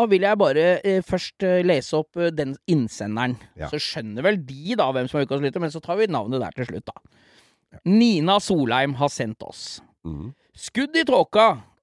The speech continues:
Speaker 1: men min danske mann,
Speaker 2: Yeah.
Speaker 1: Bjørn Søberg, er
Speaker 2: Yeah.
Speaker 1: ivrig lytter
Speaker 2: Hei,
Speaker 1: etter at,
Speaker 2: Bjørn.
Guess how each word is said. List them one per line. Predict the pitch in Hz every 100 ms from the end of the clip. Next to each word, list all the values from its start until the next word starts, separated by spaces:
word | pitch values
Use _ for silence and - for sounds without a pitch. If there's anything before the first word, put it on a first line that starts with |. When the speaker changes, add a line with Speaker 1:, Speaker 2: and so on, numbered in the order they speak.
| -
Speaker 1:
men | 180 196
min | 214 226
danske | 202 160 - 220
mann, | 240 349 339 - _ _ _ _
Speaker 2:
Yeah. | 98 117
Speaker 1:
Bjørn | 147 160 208 262 269 - _
Søberg, | - - 190 185 208 392 427 190 - -
er | -
Speaker 2:
Yeah. | - 269
Speaker 1:
ivrig | 208 156 147 220 302
lytter | - - 320 339 _ -
Speaker 2:
Hei, | 160
Speaker 1:
etter |
at, | 202
Speaker 2:
Bjørn. | 220 226